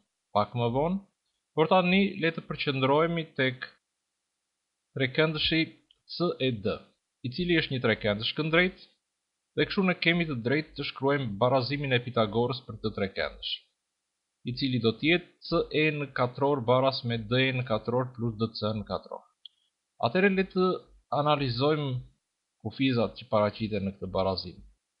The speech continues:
Fillimisht, ë, do të merremi me C E.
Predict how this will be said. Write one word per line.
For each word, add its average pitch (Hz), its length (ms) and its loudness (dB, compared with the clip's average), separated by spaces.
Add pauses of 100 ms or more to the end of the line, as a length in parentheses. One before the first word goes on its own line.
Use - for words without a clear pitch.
(160)
Fillimisht, 123 640 -2 (720)
ë, 107 120 -2 (520)
do 104 80 -2
të 113 160 -4
merremi 113 320 2
me 104 160 -2
C 101 240 0
E. - 40 -10